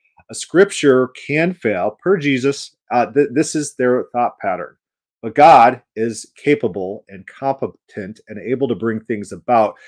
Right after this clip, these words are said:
and has willing participants like Jesus who will work with him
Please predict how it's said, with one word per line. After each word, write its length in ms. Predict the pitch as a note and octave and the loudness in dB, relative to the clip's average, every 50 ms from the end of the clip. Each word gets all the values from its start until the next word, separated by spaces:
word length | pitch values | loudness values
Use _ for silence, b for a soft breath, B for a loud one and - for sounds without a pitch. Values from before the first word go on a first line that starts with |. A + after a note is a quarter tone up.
| b b b b | b b b b
and 180 | C3 C#3+ E3+ D#3+ | 0 0 2 2
has 300 | D3 D#3+ D3+ D3+ C#3+ - | 4 4 4 4 4 2
willing 340 | G2+ A#2 C#3+ D3+ D3+ D3 C#3 | 0 2 2 2 2 0 -4
participants 960 | - - B2 A#2 - - F3 E3+ - - B2+ _ - A2+ G#2 G2 F#2+ - - | -6 -6 -6 -6 -4 -4 -4 -4 -4 -8 -10 _ -10 -10 -10 -10 -12 -14 -8
like 300 | - A2+ - A2 - - | -4 -2 -2 -2 -4 -8
Jesus 500 | - - D#3 G3 G3+ - C3 A2+ - - _ _ _ _ _ _ - | -10 -6 -6 -4 -4 -2 -2 -2 -2 -4 _ _ _ _ _ _ -2
who 60 | - | 2
will 220 | C#3+ C#3+ C3 A#2+ A#2 | 2 4 4 2 2
work 240 | C#3 D#3+ E3+ E3 - | 2 2 2 0 -2
with 400 | - A#2+ G#2 A2+ E3 G3+ - - | -14 -8 -2 0 0 0 0 0
him 360 | - B2 G2+ F2 F#2 A2+ A2+ | -2 -2 -2 -2 -6 -12 -16